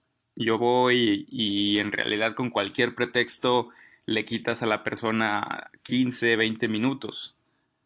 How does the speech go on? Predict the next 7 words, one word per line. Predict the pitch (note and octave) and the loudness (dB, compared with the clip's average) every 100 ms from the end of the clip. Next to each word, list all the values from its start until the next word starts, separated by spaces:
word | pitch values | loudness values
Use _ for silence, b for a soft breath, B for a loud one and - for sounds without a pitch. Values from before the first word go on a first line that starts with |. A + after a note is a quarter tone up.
| _ _ _ _ _ _ - | _ _ _ _ _ _ -8
Aquí | - - A#2 A#2 B2 B2+ B2+ | -6 -2 2 4 6 6 6
en | A2+ G#2 G2+ G2 | 4 2 -2 0
las | G#2 - | -2 0
fiestas | C#3+ D3+ D3+ B2+ A#2+ A#2+ | 2 2 2 2 2 2
ponen | A#2+ A#2+ B2+ | 0 2 2
una | B2+ A#2 | 4 4
hora | B2 C3+ B2 A#2 A2+ - | 4 4 6 4 2 -2